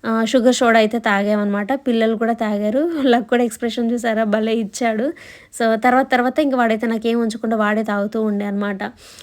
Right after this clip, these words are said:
"ఈ క్యారెట్లు ఆకులన్నీ కొట్టేసి ఇస్తా" అన్నాడు బాబాయ్, "తీసుకెళ్ళడానికి ఈజీగా ఉంటుందని." "లేదు బాబాయ్, నేను తీసుకెళ్ళి నేనే కోస్తాను"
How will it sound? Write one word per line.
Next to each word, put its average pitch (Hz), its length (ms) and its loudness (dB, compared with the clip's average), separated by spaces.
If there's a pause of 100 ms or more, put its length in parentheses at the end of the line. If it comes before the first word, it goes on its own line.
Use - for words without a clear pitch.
(160)
"ఈ 262 140 2
క్యారెట్లు 262 580 4
ఆకులన్నీ 269 600 4
కొట్టేసి 269 460 0
ఇస్తా" 240 240 -2
అన్నాడు 220 300 -2
బాబాయ్, 214 340 -2
"తీసుకెళ్ళడానికి 226 680 -2
ఈజీగా 226 440 0
ఉంటుందని." 214 580 -2
"లేదు 233 280 0
బాబాయ్, 226 300 0
నేను 240 200 0
తీసుకెళ్ళి 240 420 -2
నేనే 220 280 0
కోస్తాను" 214 560 -4